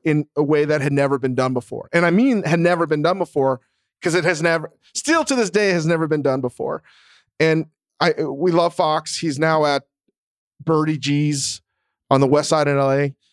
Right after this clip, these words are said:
If you haven't been, check that out. Six, uh,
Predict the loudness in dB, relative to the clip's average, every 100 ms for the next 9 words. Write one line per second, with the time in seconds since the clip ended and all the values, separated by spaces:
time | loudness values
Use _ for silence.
0 | _ -6 -2 0 0 0 0 0 -2 0
1 | -2 -2 -6 _ _ _ -2 2 2 0
2 | -8 -8 -12 _ _ _ _ _ _ -2
3 | 0 2 2